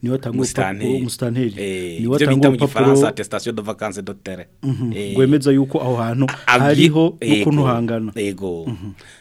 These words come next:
Speaker 2: Hanyuma rero, byo byose iyo dosiye yamaze kuyikwiza, aca yandikira umushikiranganji. Umushikiranganji nawe, icyo aca akora, aca afata ya dosiye yiwe yose, kuko afise urwego rw'ubuhinga, rumwe nababwira, eh, rwitwa, eh, donc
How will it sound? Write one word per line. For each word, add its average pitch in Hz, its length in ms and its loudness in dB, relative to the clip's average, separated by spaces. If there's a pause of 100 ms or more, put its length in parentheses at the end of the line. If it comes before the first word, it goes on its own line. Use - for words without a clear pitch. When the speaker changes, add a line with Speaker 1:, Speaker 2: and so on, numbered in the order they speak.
(120)
Speaker 2:
Hanyuma 101 460 -8
rero, 160 400 0
byo 196 180 -14
byose 190 300 -6
iyo 147 60 -6
dosiye 127 280 -8
yamaze 135 260 -8
kuyikwiza, 98 720 -16 (120)
aca 95 280 -12
yandikira 113 580 -12
umushikiranganji. 85 840 -20 (500)
Umushikiranganji 131 720 -6
nawe, 143 480 -6 (100)
icyo 180 240 -12
aca 170 180 -14
akora, 135 420 -14 (520)
aca 110 240 -12
afata 165 320 -14
ya 160 200 -8
dosiye 123 460 -12
yiwe 160 320 -10
yose, 156 680 -8
kuko 156 160 -10
afise 156 300 -12
urwego 160 240 -8
rw'ubuhinga, 131 840 -10 (240)
rumwe 135 180 -6
nababwira, 113 760 -8 (560)
eh, 104 300 -10 (120)
rwitwa, 117 680 -6
eh, 90 320 -14
donc 117 180 -10